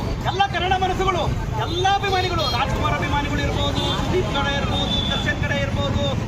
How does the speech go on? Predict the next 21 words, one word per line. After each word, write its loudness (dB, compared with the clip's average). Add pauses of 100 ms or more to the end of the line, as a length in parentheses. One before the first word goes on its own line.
(220)
ಇಲ್ಲ -2 (160)
ಇನ್ನೊಬ್ರು 0
ಮತ್ತೊಬ್ರು 0
ಕನ್ನಡ 0 (100)
ಮನಸ್ಸುಗಳು, 0 (160)
ಹೋರಾಟಗಾರರು, 0 (140)
ಪತ್ರಕರ್ತರು -2 (140)
ಎಲ್ಲರೂ 0 (100)
ಸೇರಿ 0 (380)
ನಾವು -2
ಯಾವುದೇ 0
ಬೆಲೆ 0
ತೆತ್ತಾದ್ರೂ 0
ಸರಿ 0
ಅದನ್ನ 0
ಉಳಿಸ್ಕೋಬೇಕು -2
ಅಂತ -2 (360)
ನಾವು 0
ಪ್ರಯತ್ನ 0 (100)
ಪಡಬೇಕು. 0 (440)
ಇದೇ 0